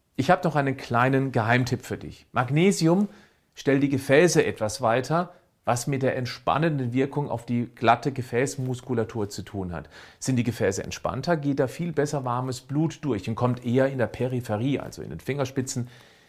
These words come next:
in den Füßen an, was sich dann einfach gut anfühlt. Das hat wieder einen wärmenden Effekt. Magnesium ist ohnehin ein Multitalent und bei ganz vielen im Mangel. Es könnte sich also lohnen, einmal ein Magnesiumcitrat als Ergänzung zu testen.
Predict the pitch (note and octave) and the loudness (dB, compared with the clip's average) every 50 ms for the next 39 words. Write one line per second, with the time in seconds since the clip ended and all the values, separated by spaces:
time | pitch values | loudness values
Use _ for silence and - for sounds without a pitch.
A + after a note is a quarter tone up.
0 | _ _ - B2 C3+ C#3+ C3 G#2 A#2 D#3+ F3 E3 - D#3 B2+ - E2+ F#2+ F#2+ F#2+ | _ _ 0 2 4 4 4 4 6 6 6 6 6 4 0 0 -2 -4 -4 -4
1 | G#2 A2 - B2+ A#2+ - B2+ - - A2 B2+ B2+ C3 C3+ A2+ G#2 - - C3 C#3+ | -4 -4 -4 -2 -2 0 0 0 2 0 0 2 0 0 -2 -2 -2 2 4 6
2 | D3+ D3 - - - G#2+ A2 A2 G#2+ G#2 - - - F#2 C#2 B1+ C2 - - - | 6 4 2 -2 -2 0 0 2 0 -2 -4 -6 -8 -8 -8 -8 -10 -14 -18 -20
3 | _ _ _ _ _ _ - C#3+ E3+ - - G3+ F#3 G3 F3+ F#3 - E3 E3 D#3+ | _ _ _ _ _ _ 4 4 4 4 2 2 4 4 4 4 2 2 2 2
4 | D3 C#3+ C#3+ C#3 C#3+ D3+ D3 C#3+ B2+ A#2+ A#2 - - - - - - - _ _ | 2 4 4 4 4 2 0 -2 -2 -4 -4 -4 -4 -4 -4 -8 -16 -20 _ _
5 | _ _ _ _ - - - - - - - - - - B2+ A2+ C#3 E3+ G3+ - | _ _ _ _ -20 -20 -20 -20 -20 -20 -20 -6 0 2 4 6 6 6 6 6
6 | F#3 D#3+ D3+ D#3 - - D#3+ D#3 D3 C3 C#3 F3+ F#3+ - - B2 A#2 A#2+ B2 B2 | 6 6 6 4 6 6 8 8 8 8 8 6 6 4 2 2 2 4 4 4
7 | B2 B2 A#2+ B2 B2+ B2 A#2 - A#2 A2 G#2+ G2+ G2+ G#2 A2+ A2 A#2 A2+ A2 G#2+ | 4 4 2 2 0 -2 0 2 0 2 2 2 2 0 0 0 2 0 0 0
8 | - - D#3+ D#3+ F3+ F#3+ E3 - - - D3+ D3 D3+ D3+ D3 C#3+ - C#3 B2+ B2+ | 2 2 2 2 2 0 -4 -6 -6 -4 -2 0 2 2 0 0 -2 -2 -2 -2
9 | B2+ B2+ B2 A2+ A2 A2+ A2 G#2+ F#2+ F2 - A2+ - - E3 G3 A3 A3+ - F#3+ | -2 -4 -4 -2 0 0 0 0 -2 -4 -4 -6 -2 0 2 2 2 0 0 0
10 | E3 D#3 C#3+ C3+ - B2+ B2 C#3+ F3 F#3+ F#3+ F3 - - C#3+ D3 D3 D3 D3 - | 2 2 2 4 4 4 4 6 6 6 6 4 4 2 4 4 4 2 2 0
11 | C3+ C3+ C3 C3 - - D3+ D3 C#3+ D3 C#3 C3 B2 - - - A3 A3 - - | 0 0 0 -2 0 0 -2 -2 0 -2 -4 -6 -6 -6 -4 -4 -4 -4 -2 0
12 | D3+ D#3 E3 F#3 - - - - - - - A#2+ C#3+ C#3 - A#2+ B2+ B2 C#3+ C#3+ | 4 6 6 4 4 0 -8 -16 -12 -6 -4 -4 -4 -2 -4 -4 2 4 4 4
13 | D#3+ D#3+ D3 - C#3+ B2 A#2 - - A#2 - - - D2+ - - - - D#2 - | 4 2 0 0 -2 -2 -2 -2 -4 -6 -6 -6 -6 -6 -8 -8 -12 -14 -14 -16
14 | - | -16